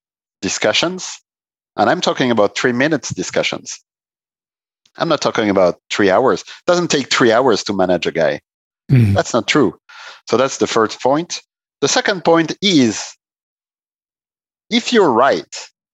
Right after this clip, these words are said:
Speaker 1: and if I have a huge level of pressure, which means I actually have three minutes to manage a person,
Speaker 2: Mm.
Speaker 1: I'd better be really, really trained.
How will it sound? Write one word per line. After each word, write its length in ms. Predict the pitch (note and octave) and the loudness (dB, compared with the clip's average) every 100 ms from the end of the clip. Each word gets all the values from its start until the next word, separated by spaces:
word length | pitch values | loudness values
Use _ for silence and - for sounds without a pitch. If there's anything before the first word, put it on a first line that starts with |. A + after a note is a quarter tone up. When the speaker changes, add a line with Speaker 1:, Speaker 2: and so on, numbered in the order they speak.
| _ _ _ _ _ - | _ _ _ _ _ -4
Speaker 1:
and 140 | A2+ | 0
if 180 | F#3 F#3+ | 0 0
I 100 | D#3+ | 2
have 180 | D#3 C#3 | 2 2
a 40 | |
huge 340 | B2 C3+ C#3+ C#3+ | 2 2 2 2
level 260 | C3+ B2 | 2 2
of 200 | A2+ - | 0 -2
pressure, 460 | - C3+ - D#2+ - _ _ _ _ _ _ _ _ _ - | -2 -2 -2 -8 -12 _ _ _ _ _ _ _ _ _ -10
which 260 | A2 - D3+ | -6 -4 0
means 240 | E3 C#3 | 0 2
I 120 | C3+ | 2
actually 320 | B2 - C3 C3 | 2 0 0 2
have 300 | A#2+ B2 - | 2 0 -2
three 240 | - D#3 E3 | -2 0 0
minutes 760 | C3+ D3 D#3 - - - - _ _ _ | 0 0 0 -4 -10 -12 -16 _ _ _
to 100 | - | -8
manage 800 | G#2 A2 A2 A2 G#2 - - - _ _ _ _ _ _ _ _ _ | -2 0 2 2 0 -2 -8 -10 _ _ _ _ _ _ _ _ _
a 100 | - | -8
person, 540 | F#2 B2+ D3 - D#2 C#2+ _ _ _ _ C#3 | -2 -2 -2 -4 -8 -12 _ _ _ _ 0
Speaker 2:
Mm. 180 | A#2 A2 - | 0 -2 -8
Speaker 1:
I'd 140 | - | -4
better 240 | B2+ B2+ C3+ | 0 2 2
be 380 | A2+ A#2+ A#2+ - | 2 2 2 -4
really, 500 | G2 F#2+ C3 C3+ C3+ | -6 0 2 4 4
really 300 | C3 C3+ C3+ | 4 2 2
trained. 480 | C3+ E3 C#3+ F2 - | 0 -4 -4 -8 -16